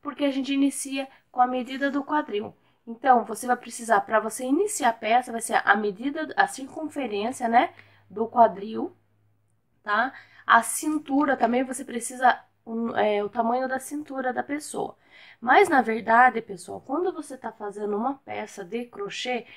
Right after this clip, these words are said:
o que que acontece? A parte da cintura aqui, ó, nada mais é a mesma medida que da do quadril, certo? Olha, O que acontece é que a gente coloca elástico aqui,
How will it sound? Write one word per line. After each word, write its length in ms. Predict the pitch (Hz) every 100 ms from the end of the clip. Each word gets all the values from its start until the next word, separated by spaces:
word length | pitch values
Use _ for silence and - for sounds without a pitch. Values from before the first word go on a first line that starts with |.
| - -
o 120 | 214
que 180 | 214 285
que 100 | 339
acontece? 760 | 311 294 254 226 226 175 - - _ _ _ _ _ _
A 340 | - 381 403 - _
parte 400 | 240 262 285 233
da 200 | 226 311
cintura 640 | - 233 214 - 240 233 185
aqui, 320 | - 262 262
ó, 100 | 196
nada 520 | 202 226 269 349 294
mais 280 | 233 202 185
é 260 | 240 254 -
a 200 | - 240
mesma 840 | 254 262 277 370 403 330 302 302
medida 480 | 294 277 220 240 254
que 120 | 247
da 120 | 233 233
do 140 | 240
quadril, 460 | 285 285 226 - -
certo? 500 | - 208 247 - _ _ _ _ _ _
Olha, 280 | 95 87 - _ _ _ _ _ _ _ -
O 40 | 240
que 40 |
acontece 920 | 339 349 302 269 269 294 339 330 - -
é 120 | 233
que 120 | 233
a 40 | 277
gente 240 | 277 269
coloca 460 | - 277 262 269 262
elástico 880 | 277 294 262 269 311 - - 233 202
aqui, 640 | 190 - 180 185 214 277